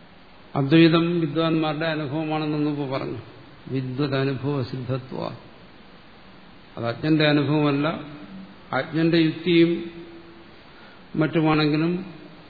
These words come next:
ജ്ഞാനിയുടെ അനുഭവമാണ്. അങ്ങനെയെല്ലാം നമ്മളെ ബോധ്യപ്പെടുത്തി തന്ന ഈ അദ്വൈതത്തെ ആചാര്യൻ എങ്ങനെ ഉപസംഹരിച്ചു?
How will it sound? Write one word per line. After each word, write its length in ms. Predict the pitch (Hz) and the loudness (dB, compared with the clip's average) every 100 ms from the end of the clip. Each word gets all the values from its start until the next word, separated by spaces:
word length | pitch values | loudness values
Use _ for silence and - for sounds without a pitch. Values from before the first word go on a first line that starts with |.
| - - - | -20 -20 -6
ജ്ഞാനിയുടെ 580 | 151 143 151 156 156 151 | 0 2 4 4 4 4
അനുഭവമാണ്. 680 | 147 143 151 147 139 135 127 - - - - - - - - - - - - - - - - - - - - - - - - | 4 4 2 2 2 0 -4 -8 -16 -20 -20 -20 -20 -20 -20 -20 -20 -20 -20 -20 -20 -20 -20 -20 -20 -20 -20 -20 -20 -20 -10
അങ്ങനെയെല്ലാം 600 | 156 151 180 175 170 170 | 2 8 10 10 8 6
നമ്മളെ 240 | 170 165 160 147 | 6 4 4 4
ബോധ്യപ്പെടുത്തി 600 | 156 170 165 165 135 160 | 2 2 0 -2 0 -2
തന്ന 280 | 156 151 156 | 0 2 2
ഈ 180 | 147 160 - - | 2 0 -2 -8
അദ്വൈതത്തെ 600 | 131 143 135 127 147 139 113 - - - - - - - - - - - 139 | -6 -6 -6 -8 -6 -6 -6 -12 -18 -20 -20 -20 -20 -20 -20 -20 -20 -6 -2
ആചാര്യൻ 420 | 143 151 143 147 147 | 0 2 2 0 2
എങ്ങനെ 180 | 151 | 0
ഉപസംഹരിച്ചു? 720 | 151 143 156 143 143 143 143 | 0 0 0 2 2 -2 -4